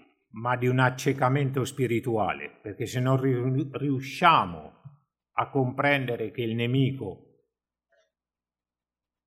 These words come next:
attacca e divora, e non lo riconosciamo spiritualmente, siamo ciechi,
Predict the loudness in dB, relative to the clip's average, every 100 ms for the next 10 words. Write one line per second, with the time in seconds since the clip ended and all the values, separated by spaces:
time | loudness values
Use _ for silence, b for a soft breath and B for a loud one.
0 | _ _ _ _ 0 0 2 4 4 2
1 | -6 -10 -8 -2 0 0 0 0 0 -4
2 | -4 -12 _ _ _ _ _ _ _ _
3 | _ _ _ _ _ _ _ _ _ _
4 | _ _ _ -8 2 4 6 6 2 0
5 | -2 -2 0 0 0 -4 -4 -2 0 0
6 | 0 0 -4 -6 -10 -14 -14 _ _ _
7 | _ _ _ _ _ _ _ _ _ _
8 | _ _ _ -8 0 2 2 2 0 0
9 | -4 -18